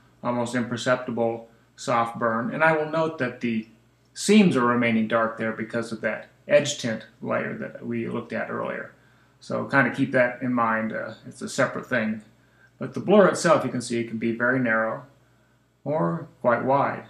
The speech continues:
And, uh, that all depends on what you want to do with it. It, this kind of, uh, selection, this kind of blur can be used for all kinds of things, including edge wear and damage and, uh, aging and that sort of thing.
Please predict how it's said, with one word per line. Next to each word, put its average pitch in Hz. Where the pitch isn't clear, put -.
And, 123
uh, 143
that 185
all 170
depends 139
on 123
what 123
you 123
want 117
to 110
do 151
with 139
it. 113
It, -
this 160
kind 160
of, 120
uh, 110
selection, 139
this 120
kind 123
of 110
blur 120
can 113
be 110
used 110
for 113
all 135
kinds 117
of 113
things, 107
including 110
edge 120
wear 117
and 110
damage 113
and, 104
uh, 104
aging 120
and 117
that 117
sort 117
of 110
thing. 123